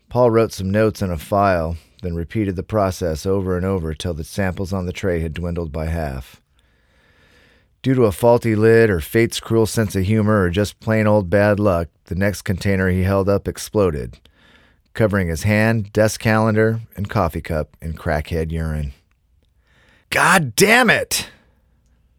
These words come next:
The only way the morning could have gotten any worse for him was if he had to deal with the likes of me.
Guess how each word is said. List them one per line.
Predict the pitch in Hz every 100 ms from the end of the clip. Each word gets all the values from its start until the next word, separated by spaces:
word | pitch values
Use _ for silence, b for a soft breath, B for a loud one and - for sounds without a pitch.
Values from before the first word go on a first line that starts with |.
| _ _ _ _ _ _ _
The | - 110
only | 127 131
way | 120 123
the | 110
morning | 104 113 113
could | 107 107
have | 95
gotten | 110 98
any | 107 110
worse | 104 101 -
for | 95
him | 90 92 92 -
was | 90
if | 90 85
he | 90
had | 92
to | 80
deal | 73 95 95
with | 92
the | 90
likes | 76 87 87 101
of | 92
me. | 85 71 67